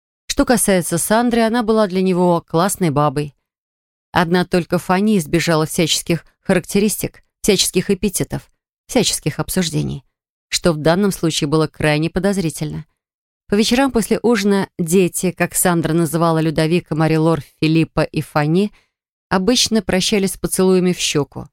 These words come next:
Это был один из редких моментов инстинктивного сплочения.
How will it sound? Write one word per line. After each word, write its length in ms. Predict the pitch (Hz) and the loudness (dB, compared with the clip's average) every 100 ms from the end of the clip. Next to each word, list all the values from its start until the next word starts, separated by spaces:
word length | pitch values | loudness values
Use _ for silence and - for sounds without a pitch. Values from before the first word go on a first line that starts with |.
| _ | _
Это 240 | 240 240 214 | 0 2 0
был 280 | 175 220 - | 2 2 2
один 400 | 180 175 208 220 | -2 2 2 2
из 160 | - 170 | 0 2
редких 540 | 185 226 - 196 180 | 2 0 0 -4 -4
моментов 640 | 175 165 180 202 180 170 - _ _ _ | -2 0 2 0 0 -4 -6 _ _ _
инстинктивного 880 | 208 190 - 196 180 - 180 175 160 | 0 2 2 0 0 0 2 2 0
сплочения. 800 | - 175 170 - 196 151 131 | -2 -2 -2 -2 -2 -2 -6